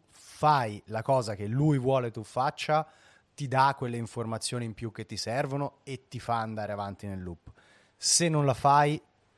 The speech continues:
resti lì bloccato per sempre,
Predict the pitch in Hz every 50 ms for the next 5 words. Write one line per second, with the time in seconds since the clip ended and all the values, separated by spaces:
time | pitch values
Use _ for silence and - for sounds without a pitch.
0 | _ _ _ 117 113 107 - - - 113 110 117 123 120 - _ - 110 107 107
1 | - - - 117 110 104 - - 95 - _ - 113 113 - - - 127 123 127
2 | 127 127 - - 135 139 143 -